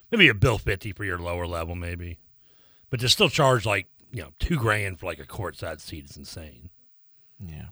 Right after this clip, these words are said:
Speaker 2: it, it, it's,
Speaker 1: Like,
Speaker 2: yeah.
Speaker 1: I can't, I, I, I just see people doing that. I'm like, "I hope you lose your money on this." <laughs> 'Cause, I mean, there's no one's gonna buy it, right?
Speaker 2: Well,
Speaker 1: I
Speaker 2: you're
Speaker 1: mean,
Speaker 2: buying tickets for a U K fan, so.
Speaker 1: Yeah, but I sure,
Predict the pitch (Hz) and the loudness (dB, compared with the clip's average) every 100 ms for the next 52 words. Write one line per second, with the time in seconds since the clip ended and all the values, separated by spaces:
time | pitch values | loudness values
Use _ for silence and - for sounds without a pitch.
0 | _ - 78 - - 65 - - 92 139 | _ -18 -18 -18 -20 -18 -16 -12 -6 0
1 | 185 - 202 165 160 175 202 196 190 185 | 2 6 8 10 10 8 6 8 8 8
2 | 190 185 - 226 196 131 - 170 135 139 | 6 4 2 2 0 -2 -4 -2 0 2
3 | 143 123 110 107 - 160 175 139 101 107 | 4 2 0 -4 -4 -2 -2 -2 0 0
4 | 98 107 104 90 78 76 76 - 1017 - | 0 -2 -2 -4 -8 -12 -6 -4 -4 -6
5 | - - - 104 _ _ - _ _ - | -16 -10 -6 -6 _ _ -16 _ _ -10
6 | 135 - 139 185 175 196 180 220 233 254 | 0 4 6 8 8 8 8 8 8 6
7 | 254 160 202 269 107 98 135 190 185 151 | 6 10 12 12 8 8 8 8 4 4
8 | 143 123 110 104 113 107 107 104 107 120 | 6 6 4 4 -2 0 0 0 0 -2
9 | 78 80 95 - 247 160 113 139 - | -4 -6 -6 0 4 6 6 4 2